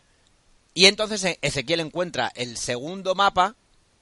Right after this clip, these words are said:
que es cuando se lo pasa a Rick, y Rick le dice a Maggie,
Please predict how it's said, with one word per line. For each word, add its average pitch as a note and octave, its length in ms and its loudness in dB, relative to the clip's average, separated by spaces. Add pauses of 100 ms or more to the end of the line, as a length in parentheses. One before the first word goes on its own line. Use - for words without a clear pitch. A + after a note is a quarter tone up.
(340)
que D3+ 120 0
es D3 60 -2
cuando B2 280 -8
se A#2+ 100 -12
lo G#2+ 80 -8
pasa C#3+ 280 4
a - 20 6
Rick, F#3+ 340 -2
y C#3 120 -4
Rick C3+ 200 -4
le C3+ 120 -4
dice C3+ 200 -4
a B2+ 60 -4
Maggie, A#2 360 -4